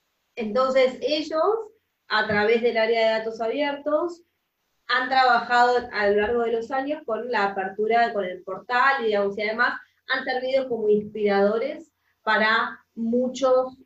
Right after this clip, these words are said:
eh, países de la región y del mundo, em, para, eh, estar en, digamos, a-, apoyando las políticas y generando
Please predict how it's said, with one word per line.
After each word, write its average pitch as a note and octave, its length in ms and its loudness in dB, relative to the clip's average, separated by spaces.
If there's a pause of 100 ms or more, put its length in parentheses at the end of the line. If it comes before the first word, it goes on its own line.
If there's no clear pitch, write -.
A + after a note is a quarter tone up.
(140)
eh, F#3+ 360 2
países G3+ 440 2
de A3 80 -2
la F#3+ 140 0
región A3+ 420 0
y B3 120 2
del G3 220 2
mundo, G3 460 2 (520)
em, F3 640 -2 (1040)
para, A3 680 2 (340)
eh, G#3+ 240 -8
estar G#3 300 -2
en, F3+ 560 0 (1000)
digamos, G#3 280 0
a-, G#3 320 -2
apoyando A#3+ 440 2
las B3 160 -4
políticas A#3+ 640 -2
y G#3 80 -8
generando G#3+ 800 -2